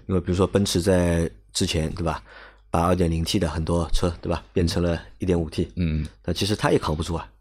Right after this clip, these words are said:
Speaker 2: 嗯。
Speaker 1: 对吧？奔驰其实也扛不住，
Speaker 2: 还不是改回来吗？
Speaker 1: 对吧？把一的全系，对吧？也要改成就是二点零T，
Speaker 2: 嗯。
Speaker 1: 对吧？其实这个其实，
Speaker 2: 嗯。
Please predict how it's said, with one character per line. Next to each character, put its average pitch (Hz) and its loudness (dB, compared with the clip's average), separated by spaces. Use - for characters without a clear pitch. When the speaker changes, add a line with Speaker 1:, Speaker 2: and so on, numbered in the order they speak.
Speaker 2:
嗯。 - -12
Speaker 1:
对 95 0
吧？ 90 -2
奔 160 4
驰 139 4
其 - 6
实 147 8
也 113 8
扛 - 2
不 110 4
住， - -
Speaker 2:
还 95 8
不 80 6
是 - -
改 - 2
回 - -
来 - 2
吗？ 87 4
Speaker 1:
对 120 4
吧？ 117 2
把 110 4
一 135 4
的 104 6
全 90 2
系， 107 0
对 90 0
吧？ 95 2
也 95 0
要 101 4
改 85 0
成 90 -2
就 95 -2
是 85 -2
二 110 2
点 90 2
零 82 -2
T， 82 -4
Speaker 2:
嗯。 82 -6
Speaker 1:
对 85 -2
吧？ 82 0
其 - 0
实 71 -2
这 208 0
个 180 4
其 - -4
实， 139 2
Speaker 2:
嗯。 - -10